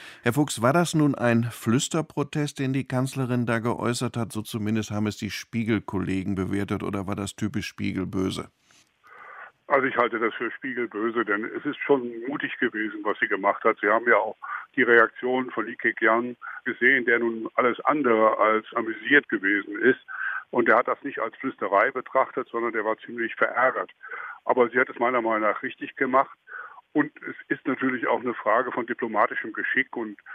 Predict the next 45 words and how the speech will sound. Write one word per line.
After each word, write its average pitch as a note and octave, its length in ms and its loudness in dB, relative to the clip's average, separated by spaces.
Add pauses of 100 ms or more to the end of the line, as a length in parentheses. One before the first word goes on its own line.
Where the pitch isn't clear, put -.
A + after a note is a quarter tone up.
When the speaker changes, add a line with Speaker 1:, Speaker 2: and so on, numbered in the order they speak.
(200)
Speaker 2:
das A#2+ 160 0
hat B2 180 0
sie B2 80 -6
mit A#2 200 -8
ziemlicher A2+ 380 -2
Sicherheit. F#2+ 580 2 (180)
Denn, G#2 300 -6
äh, G#2+ 400 -6
jemand, A2 280 2
der G#2+ 120 4
so A2 100 0
erfahren G#2 460 2
ist G2 180 -12
wie G#2 80 -18
die G2+ 80 -20
Bundeskanzlerin, G#2 800 -6 (520)
der A2+ 120 4
macht A#2+ 180 0
das A#2+ 120 -2
schon G#2+ 180 -6
richtig. G2 480 -8
Und - 100 -18 (380)
auf - 100 -16
der C#3 120 4
anderen A#2+ 200 -2
Seite A#2+ 460 2 (340)
hat - 160 0
es A#2 160 -12
ja A2 300 -4 (160)
bei B2+ 100 6
diesem B2 220 -4
Besuch B2 320 -2
eine A#2 220 4
Menge B2+ 540 2
an A2+ 140 -10
vernünftigen A#2 640 -8
Kontakten A#2+ 460 -2
gegeben G#2+ 420 -10
zwischen A2 240 -8
der A#2 80 0
deutschen A2+ 240 -2
Wirtschaft A#2+ 340 -4
und A2 120 -8
der G#2 120 0
chinesischen. A2+ 600 -8